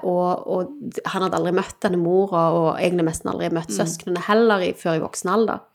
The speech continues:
Speaker 1: Men, men det var liksom, det var et eller annet litt sånn fresht med at det tok meg så lang tid å liksom forstå den konstellasjonen, for for han så var det jo hans søsken.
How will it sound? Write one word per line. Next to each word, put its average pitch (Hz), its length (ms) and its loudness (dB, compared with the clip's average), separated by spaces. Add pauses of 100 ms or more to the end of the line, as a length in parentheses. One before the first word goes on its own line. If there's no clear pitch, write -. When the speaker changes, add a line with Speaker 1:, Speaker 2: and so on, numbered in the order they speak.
(680)
Speaker 1:
Men, 208 260 2 (100)
men 208 140 8
det 208 100 8
var 208 220 8
liksom, 202 500 2 (580)
det 214 240 2
var 208 140 4
et - 180 -2
eller 208 140 6
annet 208 120 -8
litt 208 160 0
sånn 190 120 0
fresht - 920 -2
med 190 160 0
at 185 100 -12
det 208 120 -2
tok - 280 -4
meg 180 120 -2
så 202 240 2
lang 190 220 0
tid - 380 -4 (1400)
å 208 240 6
liksom 202 260 0
forstå 208 640 2
den 196 200 2 (280)
konstellasjonen, 202 720 0
for 202 100 0
for - 160 -8
han 214 160 0
så 208 100 -6
var 196 140 0
det 208 80 0
jo 185 60 -6
hans 190 180 -2
søsken. - 320 -8